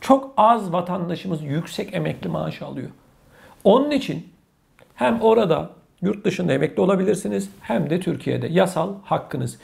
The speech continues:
Bu fırsattan yararlanmak isteyen özellikle hanımlara şu müjdeyi vereceğim. Eğer iki kişi, karı koca ya da bir arkadaşınızla birlikte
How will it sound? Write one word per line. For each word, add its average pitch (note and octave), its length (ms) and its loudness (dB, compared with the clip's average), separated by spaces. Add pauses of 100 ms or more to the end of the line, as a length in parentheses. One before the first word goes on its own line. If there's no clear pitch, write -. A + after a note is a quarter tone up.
(420)
Bu F#3 260 8
fırsattan B3 960 4 (200)
yararlanmak B3 880 6
isteyen F#3 480 0 (960)
özellikle A3+ 520 4
hanımlara G#3+ 500 2
şu G#3+ 180 -6
müjdeyi C3+ 360 -4
vereceğim. - 340 -10 (1400)
Eğer C4+ 400 8 (100)
iki C4 280 -2
kişi, - 300 -4 (600)
karı G#3+ 280 6
koca F3+ 340 -4 (320)
ya G3+ 140 6
da A3 100 4
bir G#3 100 4
arkadaşınızla F3+ 760 2
birlikte D3 520 0